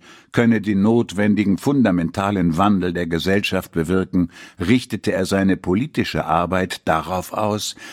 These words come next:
die Voraussetzungen einer solchen Revolution zu schaffen. Und da die Aussichten einer Revolution nach seinen Erkenntnissen zwangsläufig an die je aktuelle ökonomische Situation der Gesellschaft geknüpft waren,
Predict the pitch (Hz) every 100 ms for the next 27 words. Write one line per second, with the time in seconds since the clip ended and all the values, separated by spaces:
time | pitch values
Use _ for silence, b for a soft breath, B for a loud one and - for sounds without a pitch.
0 | B 104 90 107 98 110 139 - 131 123
1 | - 123 123 117 104 92 87 92 101 95
2 | 107 90 87 92 95 80 98 95 92 -
3 | 110 - 87 - - - _ _ _ _
4 | _ - 120 117 110 110 113 160 160 160
5 | - 110 113 104 104 101 104 - 160 175
6 | 143 98 73 87 82 - 104 113 95 85
7 | - 117 123 104 95 101 90 B B -
8 | 113 156 175 - - 131 147 - 98 87
9 | - B B 107 110 104 107 95 123 117
10 | 110 - 95 117 127 104 98 - 101 123
11 | 156 160 139 90 78 85 92 87 - 95
12 | 92 90 87 85 76 95 101 104 95 -
13 | 98 - 113 107 - - 98 110 139